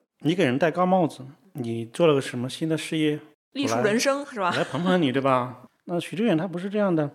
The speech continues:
Speaker 1: 十三幺节目就是要问出一些、挖出一些东西来，所以你的闯入，他虽然好像没有我们之前说的那个像易立竞那种极度的攻击性，但他的闯入是他从各种边角去挖你的一些东西，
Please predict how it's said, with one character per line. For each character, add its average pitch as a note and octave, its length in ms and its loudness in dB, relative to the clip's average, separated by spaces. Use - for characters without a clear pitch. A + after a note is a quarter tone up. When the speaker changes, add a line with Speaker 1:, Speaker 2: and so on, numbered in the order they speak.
Speaker 1:
十 - 100 -20
三 F#3 100 2
幺 G3 100 2
节 D#3 120 0
目 F3+ 100 0
就 G3 140 -2
是 G3 100 -2
要 F#3+ 80 4
问 G3 160 4
出 - 140 -6
一 - 20 -2
些、 E3+ 160 -2
挖 F#3 140 4
出 F#3+ 100 -2
一 F#3 60 2
些 E3+ 60 -4
东 G3 200 -4
西 C#3 140 -10
来， B2+ 100 -4
所 F3 160 -8
以 E3 60 2
你 C3 100 2
的 B2+ 140 0
闯 B2 320 -4
入， D3+ 200 0
他 - 120 -6
虽 F3+ 160 0
然 E3+ 140 4
好 B2+ 140 -2
像 C#3 120 0
没 C#3 120 4
有 D3 100 4
我 A2+ 160 0
们 A2 160 -2
之 D#3 140 -4
前 B2 360 -2
说 C#3 220 -2
的 C3+ 100 0
那 C3 140 -2
个 A#2+ 100 -6
像 C3 160 -6
易 F3 120 2
立 D3 120 2
竞 D3+ 280 0
那 D#3+ 100 2
种 A#2+ 160 -10
极 A2+ 160 -6
度 F3+ 120 4
的 C#3+ 80 4
攻 D3+ 220 0
击 E3+ 140 -2
性， D#3+ 260 -4
但 F#3 120 -6
他 G3+ 100 2
的 G#3 80 2
闯 B2 220 -2
入 D#3 140 2
是 D#3 320 -4
他 F3 100 -8
从 C#3+ 180 -2
各 E3+ 140 0
种 A#2 140 -2
边 D3+ 220 0
角 A#2+ 160 -4
去 - 180 -12
挖 C#3+ 280 2
你 C3 120 0
的 G#2 140 -6
一 A2+ 80 -6
些 B2 300 -12
东 C3+ 160 0
西， A#2 240 -10